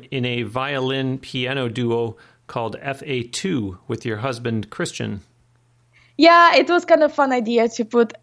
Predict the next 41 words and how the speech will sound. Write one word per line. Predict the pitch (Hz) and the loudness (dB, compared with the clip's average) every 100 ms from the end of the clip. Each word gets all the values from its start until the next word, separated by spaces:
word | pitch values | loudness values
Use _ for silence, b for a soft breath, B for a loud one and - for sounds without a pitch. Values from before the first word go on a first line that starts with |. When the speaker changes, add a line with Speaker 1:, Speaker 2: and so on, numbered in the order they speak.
| - | -20
Speaker 2:
fa | - 269 254 247 | 0 4 6 4
two | - 240 220 214 - | 2 2 4 2 2
into | 214 214 226 214 | -2 0 0 4
F | 214 220 - | 4 4 2
A | 208 208 202 | 2 2 0
and | 202 202 - 233 | 0 0 -2 2
number | 220 220 240 | 2 4 2
two. | 285 262 269 | 4 4 4
So | 262 233 | 2 0
just, | 214 233 | 0 -2
you | 208 | 2
know, | 202 214 B B B B B _ _ _ - | 2 0 B B B B B _ _ _ 2
trying | 233 247 | 4 4
to | 240 | 2
be | 233 | -2
creative | 240 226 220 208 | 2 2 2 0
here. | 226 214 220 B 285 | 4 4 2 B 2
But, | 262 262 262 - | 6 6 6 6
uh, | 277 262 254 | 6 6 4
yes, | 339 320 | 2 2
this | 311 | -4
is | 339 | -2
how, | 339 330 330 311 | 4 8 8 4
this | 214 302 320 | -2 -4 -4
is | 320 - | -8 -6
basically | 254 262 277 254 247 247 | -4 -2 -4 -2 0 2
was | 220 220 220 | 4 6 6
the | 226 214 | 2 0
first | - 226 233 - | 4 4 4 2
thing | 226 | 4
that | 214 | 4
happened | 208 208 214 214 | 4 2 2 0
to | 196 | 0
me | 170 160 | 0 -2
in, | - 196 202 196 | 0 4 4 4
uh, | - 196 196 | 4 4 4
United | 202 208 214 220 | 4 4 4 6
States. | 311 320 349 - - | 6 8 6 -2 -4
I | 214 | -2
came | - 220 220 | 0 -2 0
here, | 311 349 403 | 2 4 4